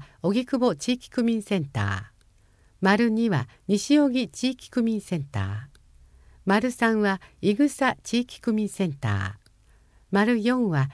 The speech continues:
久我山会館。問い合わせは荻窪税務署。電話三三九二の一一一一。各会場とも車での来場はご遠慮ください。予約等は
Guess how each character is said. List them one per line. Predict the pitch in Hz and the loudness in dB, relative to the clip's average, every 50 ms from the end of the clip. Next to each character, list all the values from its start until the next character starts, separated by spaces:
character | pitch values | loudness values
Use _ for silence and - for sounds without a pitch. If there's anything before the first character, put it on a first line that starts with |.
| - _ - | -8 _ -2
久 | - 185 202 247 | 0 2 2 2
我 | |
山 | 269 262 247 233 226 208 | 0 0 0 -2 -2 -2
会 | - 175 139 | -2 -4 -4
館。 | 139 - - 90 - - _ _ _ _ _ _ _ _ _ _ _ _ _ _ _ _ _ _ _ _ _ - | -4 -6 -10 -12 -12 -14 _ _ _ _ _ _ _ _ _ _ _ _ _ _ _ _ _ _ _ _ _ -2
問 | 220 226 208 | 0 2 2
い | 214 | 2
合 | 196 185 | 2 0
わ | 185 | 0
せ | - - 180 | -2 -2 -2
は | 170 165 160 147 - - _ - | 0 0 -2 -4 -8 -14 _ -4
荻 | - 196 202 285 | -2 0 2 0
窪 | 277 - 302 254 262 247 | 0 0 0 2 2 0
税 | - - 202 196 | 0 0 0 0
務 | 180 165 160 | -2 -2 -6
署。 | 143 - - 92 - _ _ _ _ _ _ _ - | -8 -8 -10 -10 -12 _ _ _ _ _ _ _ 0
電 | 190 196 196 185 | 2 2 4 2
話 | 180 170 156 143 143 - _ _ _ _ - - | 2 0 0 -2 -6 -10 _ _ _ _ 0 2
三 | 254 269 254 | 2 2 2
三 | - - 262 240 202 156 143 | 0 0 2 2 2 0 -2
九 | - - 220 214 214 | -2 -2 0 0 0
二 | 202 208 202 185 156 | 0 0 0 0 0
の | 139 117 95 - - - - | 0 -2 -2 -4 -8 -12 -10
一 | 175 170 - - 285 294 294 | -10 -10 -4 0 2 2 2
一 | 277 - - - 104 | 2 0 -4 -6 -6
一 | 95 - - - - 156 143 | -6 -6 -10 -10 -8 -8 -8
一。 | 143 - - - - _ _ _ _ _ _ _ _ _ _ _ _ _ _ _ _ _ _ _ _ _ _ _ _ _ _ - _ _ - | -8 -12 -14 -18 -20 _ _ _ _ _ _ _ _ _ _ _ _ _ _ _ _ _ _ _ _ _ _ _ _ _ _ -20 _ _ 0
各 | - 311 320 - - - _ | 0 0 0 -2 -6 -18 _
会 | - - 202 214 | -4 -2 0 0
場 | 202 - 220 214 214 | 0 0 0 0 0
と | - 196 190 | 0 0 2
も | 185 180 180 - - - - _ _ | 2 2 0 -2 -6 -16 -20 _ _
車 | - - 226 247 254 269 254 | 0 2 4 4 4 4 4
で | 262 262 | 4 4
の | 240 226 | 4 4
来 | 180 180 180 185 | 2 2 0 0
場 | 156 - 185 180 175 | -2 -2 -2 -2 0
は | 180 175 156 | -2 -4 -2
ご | - 151 165 | -2 -2 -2
遠 | 170 156 | 0 -2
慮 | 143 160 143 | -2 -4 -4
く | - 143 | -4 -6
だ | 156 143 | -6 -4
さ | - - 147 | -4 -2 -2
い。 | - - - - - - - - - - - - - _ _ _ _ | -2 -4 -6 -18 -20 -20 -20 -20 -20 -20 -20 -20 -20 _ _ _ _
予 | - 139 170 | 4 4 6
約 | 208 240 247 - - | 4 4 0 -4 -4
等 | - - 269 254 233 | 0 2 2 4 4
は | 160 101 - - | 0 -2 -4 -6